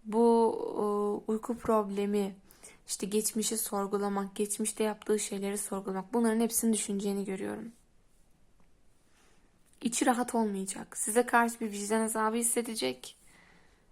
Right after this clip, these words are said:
ve rüyalarında sizi görecek. Ve işte böyle oldukça size duygusal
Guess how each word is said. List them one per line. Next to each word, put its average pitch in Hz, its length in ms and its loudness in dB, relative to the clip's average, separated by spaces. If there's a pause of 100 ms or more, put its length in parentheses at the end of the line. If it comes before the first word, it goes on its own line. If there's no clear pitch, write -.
(200)
ve 247 100 8
rüyalarında 226 560 6
sizi 220 320 0
görecek. 208 680 -6 (800)
Ve 247 240 4 (340)
işte - 420 -2 (2000)
böyle 302 300 10
oldukça 294 720 6
size 254 540 2
duygusal 226 680 2